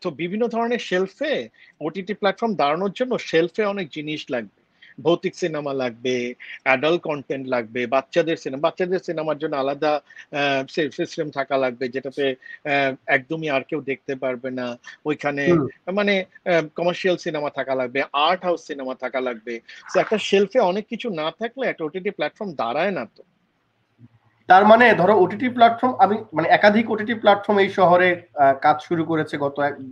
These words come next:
Speaker 2: বছর দুয়েকে। এবং ধরো এই করোনার কারণে এই
Speaker 1: হুম।
Speaker 2: লকডাউনের মধ্যেও আসলে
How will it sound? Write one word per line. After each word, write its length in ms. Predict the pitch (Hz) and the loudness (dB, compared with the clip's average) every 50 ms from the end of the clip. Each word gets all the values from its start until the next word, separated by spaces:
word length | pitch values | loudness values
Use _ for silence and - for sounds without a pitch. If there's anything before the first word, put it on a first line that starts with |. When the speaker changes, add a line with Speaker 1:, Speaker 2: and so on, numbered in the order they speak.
| - _ - | -18 _ -6
Speaker 2:
বছর 260 | 143 135 135 - 127 | -4 -4 -4 -4 -8
দুয়েকে। 420 | 127 127 135 131 131 131 - 127 131 - _ _ _ _ _ _ - - - _ _ _ _ | -4 0 0 0 2 2 -2 -4 -4 -4 _ _ _ _ _ _ -20 -20 -20 _ _ _ _
এবং 340 | 190 185 185 214 214 220 214 | 4 6 8 8 8 8 6
ধরো 580 | 190 190 208 208 214 214 214 214 214 - - - 185 | 8 8 8 10 10 10 10 10 8 6 4 4 6
এই 460 | 185 185 190 190 190 190 190 190 190 - _ _ _ _ _ _ _ _ _ _ _ _ | 8 8 8 8 6 4 2 -2 -4 -8 _ _ _ _ _ _ _ _ _ _ _ _
করোনার 400 | - 185 190 202 214 240 247 247 | 4 6 8 8 8 8 6 8
কারণে 500 | 247 254 254 254 262 269 277 220 190 202 | 8 8 8 8 8 8 8 8 8 6
এই 260 | 220 240 220 202 190 | 4 4 6 6 6
Speaker 1:
হুম। 80 | 190 - | 8 8
Speaker 2:
লকডাউনের 640 | - 185 202 196 190 185 220 233 240 247 254 254 247 | 8 8 8 6 6 8 10 10 10 8 8 6 6
মধ্যেও 560 | 220 214 220 214 185 170 170 - 247 254 269 | 6 4 2 2 0 -4 -2 4 8 10 10
আসলে 560 | 262 240 214 - - 202 170 151 156 185 226 | 12 10 10 8 4 0 0 0 0 -2 -4